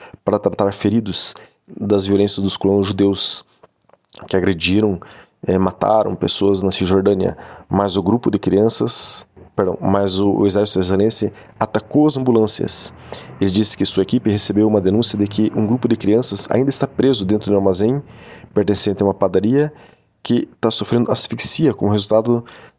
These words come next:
é, de soldados dispararem bombas de gás lacrimogêneo dentro de seus galpões. Há vinte, é,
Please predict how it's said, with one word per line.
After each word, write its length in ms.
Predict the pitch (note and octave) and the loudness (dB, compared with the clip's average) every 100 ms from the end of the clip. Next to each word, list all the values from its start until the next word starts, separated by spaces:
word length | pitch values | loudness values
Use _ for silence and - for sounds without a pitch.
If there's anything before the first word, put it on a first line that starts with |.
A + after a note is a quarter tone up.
| - | -4
é, 120 | G#2 | -2
de 100 | G#2 | 0
soldados 380 | - G2 G#2 G#2 | 0 2 2 2
dispararem 420 | G2+ G2+ G#2 G#2 | 0 0 0 0
bombas 500 | G2+ C3+ A2+ - - - | 0 2 2 0 -2 -2
de 100 | G2 | 0
gás 260 | G2+ G2+ | 2 0
lacrimogêneo 520 | G2+ G#2 G2 F#2+ G#2 | -2 0 0 0 0
dentro 320 | G2 A2 A#2 A2+ | 0 -2 0 0
de 60 | |
seus 220 | - G2+ | 0 0
galpões. 720 | G#2 A2 - G#2 G2 - - - _ _ _ _ - - - - - - - | 0 0 0 -2 0 0 0 -4 _ _ _ _ -20 -18 -16 -18 -20 -20 -4
Há 200 | A#2+ A#2 - _ | -2 -2 -8 _
vinte, 540 | F#2+ B2+ F#3+ - D#3+ - _ - _ _ A#2 | -4 -2 -2 -2 -2 -6 _ -20 _ _ -2
é, 500 | A2 A2+ A2 G#2 | 2 4 2 0